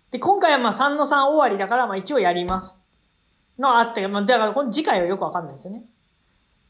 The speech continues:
あー、ポルトガルのね、ベルタースじいさんからメール来るかもしれないんで、次回も一応やるそうです。これは。ありがとう。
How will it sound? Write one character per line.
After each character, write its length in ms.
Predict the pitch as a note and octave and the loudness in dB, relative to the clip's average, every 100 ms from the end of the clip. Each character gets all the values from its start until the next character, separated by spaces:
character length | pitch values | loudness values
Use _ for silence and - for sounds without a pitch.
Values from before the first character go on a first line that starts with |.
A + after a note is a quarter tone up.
| _ | _
あ 580 | F#3 G#3 G#3+ G#3 G3 - | 4 6 6 6 4 2
ー、 20 | |
ポ 120 | D4+ | 0
ル 80 | F4 | 2
ト 100 | G#4 | 2
ガ 140 | G4 G4 | 4 4
ル 320 | F#4+ F#4 F4 | 2 -4 -8
の 100 | F4 | -8
ね、 180 | F4 B3+ | -6 0
ベ 180 | A#3+ | 0
ル 100 | D#4 | 2
タ 100 | D#4 | 4
ー 60 | F4+ | 2
ス 180 | F4+ F4+ | 2 -8
じ 120 | F4+ | -8
い 40 | |
さ 120 | F4 B3 | -6 -6
ん 80 | |
か 100 | G3 | 0
ら 380 | F3+ E3+ E3 - _ _ _ _ | 0 0 -2 -8 _ _ _ _
メ 160 | A#3 | 0
ー 20 | D4+ | 0
ル 80 | D4 | -2
来 120 | C#4 | 0
る 80 | F#4+ | 0
か 100 | B3 | 0
も 100 | G3+ | -2
し 80 | G#3+ | -4
れ 60 | |
な 140 | G3+ G#3 | -2 -2
い 120 | F3 | -4
ん 60 | E3+ | -4
で、 480 | F#3+ D#3 - - _ _ _ G3+ | -2 -2 -6 -18 _ _ _ -4
次 160 | B3 | -4
回 220 | F4+ F4+ D4+ | 2 2 2
も 120 | E4 | 0
一 220 | B3 D4 | -2 2
応 80 | C#4 | 4
や 120 | A3 | 4
る 100 | A3 | 2
そ 140 | B3 | -2
う 20 | G#3+ | -2
で 60 | |
す。 260 | - - - _ _ _ | -6 -18 -20 _ _ _
こ 140 | - F3+ | -2 2
れ 60 | |
は。 280 | E3+ E3 - | 2 0 -6
あ 120 | D#3 G#3 | 0 2
り 80 | |
が 100 | C#4+ | 4
と 60 | |
う。 40 | - | 2